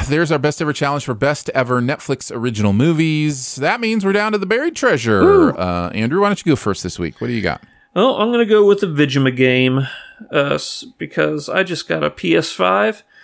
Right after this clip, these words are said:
Speaker 2: so I've been playing God of War Ragnarok.
Speaker 1: Yeah, how is it?
Speaker 2: Uh, have you played? I, I shouldn't have asked that. Um,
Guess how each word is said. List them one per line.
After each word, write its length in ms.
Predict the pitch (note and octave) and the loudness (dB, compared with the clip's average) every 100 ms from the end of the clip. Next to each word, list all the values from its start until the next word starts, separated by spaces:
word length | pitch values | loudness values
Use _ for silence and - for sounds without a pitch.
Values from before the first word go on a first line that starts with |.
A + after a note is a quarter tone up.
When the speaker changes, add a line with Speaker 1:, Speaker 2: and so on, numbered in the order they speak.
| - - _ | -20 -20 _
Speaker 2:
so 200 | - E3 | -6 -2
I've 140 | G3 | 0
been 140 | F#3+ C#3+ | 0 -2
playing 400 | - D3+ D#3 C#3+ | 0 0 0 0
God 240 | D3 F3+ | 2 2
of 60 | G3 | 2
War 200 | G#3 A#3 | 2 2
Ragnarok. 840 | A3 F3 F3+ - C3+ C3 - - - - - | 2 0 0 0 0 0 -4 -8 -12 -10 -4
Speaker 1:
Yeah, 140 | A#3 | 0
how 200 | A#3+ E4 | 2 2
is 160 | F#4 A2+ | 2 0
it? 160 | F2 - _ - - _ _ _ - | -2 -6 _ -20 -20 _ _ _ -4
Speaker 2:
Uh, 120 | D#3 | 0
have 260 | F3+ F3+ | 2 2
you 120 | G3+ G3+ | 2 4
played? 380 | G#3 G3 D3 - | 4 4 0 0
I, 380 | D3 - - - - | 0 -2 -12 -8 -2
I 100 | C#3+ | -2
shouldn't 280 | - B2+ | 0 -2
have 80 | A#2+ | 2
asked 240 | A#2 B2 - | 2 0 0
that. 260 | C3+ C3 - - F#3 | -2 -2 -8 -12 -6
Um, 420 | C#3 A2+ C3 B2+ | 0 4 4 0